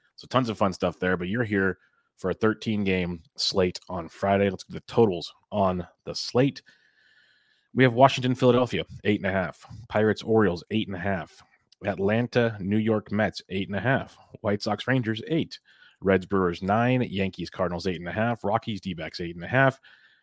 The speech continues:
Angels, Mariners, six and a half. Padres, Dodgers, eight and a half. So a lot of eight and a halfs out there on this thirteen game slate. Um, got a couple weather concerns. Looks like Baltimore's might be wet. Philadelphia might be wet yet again. So keep an eye on those situations.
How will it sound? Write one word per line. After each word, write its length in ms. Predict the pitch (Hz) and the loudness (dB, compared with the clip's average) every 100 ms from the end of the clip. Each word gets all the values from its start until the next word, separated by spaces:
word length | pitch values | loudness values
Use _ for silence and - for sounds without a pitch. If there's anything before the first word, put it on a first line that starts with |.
| - | -4
Angels, 300 | 143 151 131 | 0 2 0
Mariners, 360 | 113 104 98 - | 2 2 2 -2
six 220 | 98 - | -6 -4
and 80 | 95 | -4
a 60 | 92 | -4
half. 120 | - | -2
Padres, 480 | 107 113 110 104 - | 0 0 0 -2 -2
Dodgers, 540 | 90 92 90 92 87 - | -4 -4 -2 -4 -6 -6
eight 200 | 107 90 | -4 -4
and 100 | 90 | -6
a 20 | |
half. 200 | 92 85 | -8 -8
So 80 | 95 | -4
a 20 | |
lot 80 | 113 | -2
of 80 | 160 | 0
eight 180 | 151 135 | -2 -4
and 80 | |
a 20 | 131 | -6
halfs 260 | 131 - | -6 -6
out 180 | 87 - | -10 -8
there 180 | 85 82 _ _ _ - | -12 -12 _ _ _ -8
on 280 | 98 92 90 | -2 -2 -2
this 160 | 90 | -6
thirteen 500 | - 95 - - 92 | -2 -4 -4 -8 -6
game 240 | 87 87 85 | -6 -8 -10
slate. 480 | - 120 143 - - - _ _ _ - | -4 2 2 0 -12 -20 _ _ _ -2
Um, 480 | 110 117 117 113 104 | 0 2 0 0 4
got 180 | 107 | 4
a 60 | 101 | 4
couple 320 | - 139 135 | 0 2 2
weather 260 | 110 110 127 | 2 2 0
concerns. 440 | 120 117 123 117 | -4 -2 0 0
Looks 180 | 104 - | -2 -4
like 100 | 95 _ | -6 _
Baltimore's 500 | 98 101 - 110 101 | 0 0 2 2 2
might 240 | 110 104 101 | 2 0 0
be 100 | 104 | -2
wet. 300 | 101 104 - | 0 0 -2
Philadelphia 500 | 95 87 98 98 101 | -6 -2 -2 -2 -2
might 180 | 101 90 | -2 -2
be 100 | 90 | -4
wet 220 | 95 - | -4 -4
yet 160 | 98 85 | -6 -6
again. 360 | 85 101 104 | -4 -2 -2
So 100 | - - | -4 -6
keep 180 | 98 | -6
an 60 | 92 | -6
eye 140 | 90 | -6
on 80 | 87 | -2
those 200 | 104 107 | 0 0
situations. 720 | 110 - 104 101 - 98 95 | -2 -4 -4 -2 -4 -6 -6